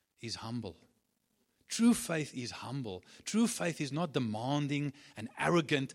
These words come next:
and proud and pushy. It is humble. It falls before the Lord in humility.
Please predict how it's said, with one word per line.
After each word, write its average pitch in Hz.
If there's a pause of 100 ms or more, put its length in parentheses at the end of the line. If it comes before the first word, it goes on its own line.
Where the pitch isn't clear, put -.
(140)
and 113 (120)
proud 131 (460)
and 107 (140)
pushy. 90 (760)
It -
is 95
humble. 101 (1300)
It -
falls 147
before 120
the 113
Lord 90 (320)
in 110
humility. 107